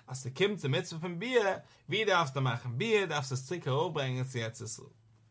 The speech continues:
די צייט די גמרא מאסטער. רב ספרא נפק מארץ ישראל לחוץ לארץ. רב ספרא איז אויסגעגאנגען, געגאנגען פון ארץ ישראל צו חוץ לארץ. הוה בהדי גבה דחמרא דשביעית. האט געהאט ביי זיך א פאס פון וויין, וואס ער געהאט אויף דעם שמיט, עס איז געווען א שביעית, דאס הייסט, געווען אויף דעם קדושה שביעית.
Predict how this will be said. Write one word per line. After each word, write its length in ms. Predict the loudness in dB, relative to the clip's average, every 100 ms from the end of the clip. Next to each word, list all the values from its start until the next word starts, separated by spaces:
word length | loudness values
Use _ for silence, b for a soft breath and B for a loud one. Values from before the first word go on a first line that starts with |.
| _ _ _ _ _ _ b b b b
די 60 | -6
צייט 300 | 2 4 4
די 80 | 2
גמרא 280 | 2 4 2
מאסטער. 480 | 0 -6 -10 -6
רב 80 | -4
ספרא 500 | 0 2 2 0 -2
נפק 440 | 0 0 0 0 0
מארץ 300 | 0 0 0
ישראל 400 | -2 2 2 2
לחוץ 360 | 0 -2 -4 -6
לארץ. 320 | -12 -12 -10
רב 80 | -6
ספרא 420 | -2 0 0 0
איז 120 | 0 2
אויסגעגאנגען, 560 | 2 2 2 0 -2 -10 b b b -4
געגאנגען 300 | 2 2 2
פון 120 | 0
ארץ 200 | 0 0
ישראל 340 | -2 2 2
צו 120 | 0 -2
חוץ 320 | -2 -2 -2
לארץ. 440 | -2 -2 -2 -8 -20 b b b 0
הוה 280 | 4 4 2
בהדי 760 | 2 4 2 2 0 0 0
גבה 500 | -2 0 2 0 0
דחמרא 520 | -2 -2 -2 0 0
דשביעית. 580 | -2 -2 -4 -8 -10 -10
האט 100 | -6
געהאט 320 | 0 2 2
ביי 120 | 0
זיך 240 | 0 0 -2
א 40 |
פאס 360 | 0 2 2 0
פון 140 | 2
וויין, 300 | 6 6 4
וואס 180 | 0 -2
ער 60 | 2
געהאט 260 | 2 2
אויף 120 | -2
דעם 200 | -4 -4
שמיט, 380 | -4 -4 -4 -6
עס 80 | -10
איז 140 | -6 -2
געווען 280 | 2 2
א 260 | 2 2 0
שביעית, 480 | -4 -2 -2 -2 -4
דאס 160 | -6
הייסט, 180 | -4 -4
געווען 200 | -2 -2
אויף 120 | -2
דעם 140 | -2 -4
קדושה 360 | -4 -6 -6
שביעית. 460 | -6 -2 -2 -2 -6